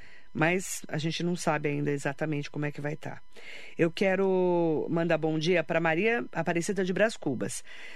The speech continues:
É, gostaria de que a secretária avaliasse a situação da Rua Schwartzmann, em Brás Cubas.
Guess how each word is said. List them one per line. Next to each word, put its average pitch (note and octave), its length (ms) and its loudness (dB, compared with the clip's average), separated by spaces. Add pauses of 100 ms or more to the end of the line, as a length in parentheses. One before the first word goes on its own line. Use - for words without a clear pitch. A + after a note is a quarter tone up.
(160)
É, D#3 160 4
gostaria F#3+ 640 2
de G3 100 -4
que - 160 -2
a F3+ 60 4
secretária F3 420 2
avaliasse D#3+ 380 0
a - 20 0
situação D#3+ 320 -2
da D#3+ 100 2
Rua E3+ 160 0
Schwartzmann, D#3+ 680 2
em E3 40 2
Brás F3 240 0
Cubas. C3 400 -4